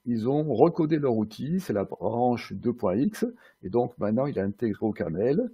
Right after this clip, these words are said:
Par contre, il est légèrement incomplet. Et il y a un f-, je dirais, je sais pas si une, une branche ou un fork qui s'appelle Akari. Ça ressemble beaucoup à Tomoyo deux point X. Euh, ça s'ut-, ça s'utilise, c'est basé sur L S M,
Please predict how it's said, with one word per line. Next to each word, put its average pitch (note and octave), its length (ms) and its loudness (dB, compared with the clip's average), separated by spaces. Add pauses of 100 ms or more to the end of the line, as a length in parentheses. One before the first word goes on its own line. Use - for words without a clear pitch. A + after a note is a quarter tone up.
(320)
Par - 120 -16
contre, C#3+ 280 0
il F#2+ 80 -6
est A#2 100 -8
légèrement C3+ 400 0
incomplet. G2+ 540 -4 (1400)
Et E3 200 6
il F#3+ 80 4
y E3 80 6
a C#3+ 80 8
un D3 120 6
f-, - 240 -6
je - 100 -14
dirais, A2 180 2
je - 80 -10
sais - 80 -6
pas - 100 -4
si - 140 0
une, D#3 100 0 (260)
une C#3 60 2
branche C#3+ 360 4
ou C#3+ 60 8
un C#3 60 8
fork - 460 4
qui - 100 -20
s'appelle - 280 6
Akari. B2 420 2 (1500)
Ça D3 80 8
ressemble F#3 240 4
beaucoup F#3 300 6
à F#3 40 6
Tomoyo F3 600 8
deux D3+ 160 2
point C#3+ 220 4
X. G#3+ 280 2 (640)
Euh, B2+ 540 4
ça F3 160 4
s'ut-, F3 200 -2
ça - 160 2
s'utilise, E3+ 600 0
c'est - 240 0
basé F3+ 240 6
sur - 220 0
L B2 80 4
S A2+ 160 -2
M, G3 460 4